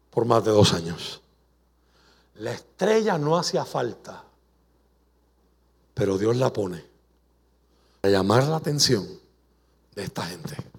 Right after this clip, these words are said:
Sea que este historiador, sea que este investigador que les acabo de citar,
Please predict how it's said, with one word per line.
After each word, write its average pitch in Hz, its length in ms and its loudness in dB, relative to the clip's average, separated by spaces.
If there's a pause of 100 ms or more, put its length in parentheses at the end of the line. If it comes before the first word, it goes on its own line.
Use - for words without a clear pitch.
(1400)
Sea 233 480 6
que 214 140 4
este 208 220 0
historiador, 185 760 6
sea 170 240 2
que 175 160 2
este 170 220 2
investigador 160 720 4
que 170 100 2
les 135 140 0
acabo 135 340 2
de 156 60 4
citar, 147 440 0